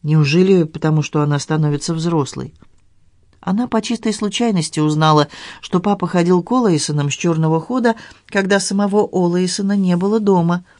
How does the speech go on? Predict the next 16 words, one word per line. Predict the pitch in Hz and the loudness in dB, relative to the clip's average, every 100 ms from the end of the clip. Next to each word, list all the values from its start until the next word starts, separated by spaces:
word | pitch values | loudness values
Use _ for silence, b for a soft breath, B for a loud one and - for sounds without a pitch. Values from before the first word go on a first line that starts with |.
| _ _ _ _ | _ _ _ _
Анна | 160 160 165 | -2 2 2
верила | 165 202 185 160 | 4 4 4 2
этому | 151 151 147 | 0 0 -4
человеку. | - 151 151 147 143 143 B B B | -2 -2 2 0 0 -6 B B B
Этот | 170 165 175 | -2 -2 -2
человек | 190 185 190 208 | 2 2 2 0
лечил | 196 170 185 185 | 0 0 0 2
больных | 175 165 160 180 180 | 4 4 2 0 0
и | |
утешал | 165 160 156 185 190 | 0 0 -4 -2 0
людей, | 175 151 160 | 0 0 -2
когда | 175 170 156 156 | 0 -2 0 0
у | 160 | 2
них | 156 151 | -2 -2
умирали | 160 160 160 | 0 2 2
близкие. | 151 151 151 151 - 135 | 2 2 0 -2 -8 -8